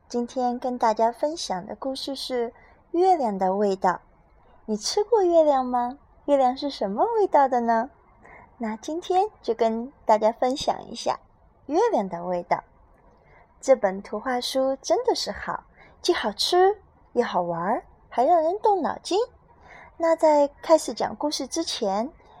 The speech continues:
Elsa老师先放一个故事。那总共有几只动物想吃月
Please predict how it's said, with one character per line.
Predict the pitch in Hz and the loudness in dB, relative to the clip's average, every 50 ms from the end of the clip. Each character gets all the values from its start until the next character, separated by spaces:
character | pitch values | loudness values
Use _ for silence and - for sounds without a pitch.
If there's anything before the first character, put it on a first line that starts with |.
| - - - - | -20 -6 2 4
Elsa | 208 220 226 233 - - 214 | 6 6 4 2 0 0 2
老 | 196 175 - | 2 2 2
师 | 202 - - 226 240 254 | 0 -2 -4 -4 -4 -4
先 | - - - 285 | -6 -6 -6 -4
放 | 285 - - 247 208 | 0 2 2 2 2
一 | 208 220 | 0 -4
个 | 254 285 | -6 -2
故 | - - 415 403 349 226 | 2 4 6 6 6 2
事。 | 202 - - - 202 - _ _ _ _ _ _ _ _ _ _ - - - - - - - | -2 -4 -4 -4 -6 -6 _ _ _ _ _ _ _ _ _ _ -20 -20 -20 -20 -20 -20 -10
那 | - 247 240 233 226 | -2 0 0 0 0
总 | 226 - 190 180 | 0 -4 -6 -4
共 | 214 - 302 294 277 | 0 0 0 2 2
有 | 277 302 330 392 - _ | 2 2 2 0 -2 _
几 | - - - 170 113 - - - | -12 -10 -8 -8 -8 -10 -10 -4
只 | - 339 440 494 - - | 2 4 4 4 4 2
动 | 508 494 466 427 359 311 | 2 2 2 2 2 2
物 | 277 254 240 233 240 - _ _ _ _ _ _ _ _ _ _ _ _ _ _ _ _ _ _ _ _ _ _ _ _ | 2 2 0 0 -2 -6 _ _ _ _ _ _ _ _ _ _ _ _ _ _ _ _ _ _ _ _ _ _ _ _
想 | - - 247 226 208 - | -12 -8 -8 -8 -6 -4
吃 | - - 339 359 | -4 0 2 4
月 | 370 | 4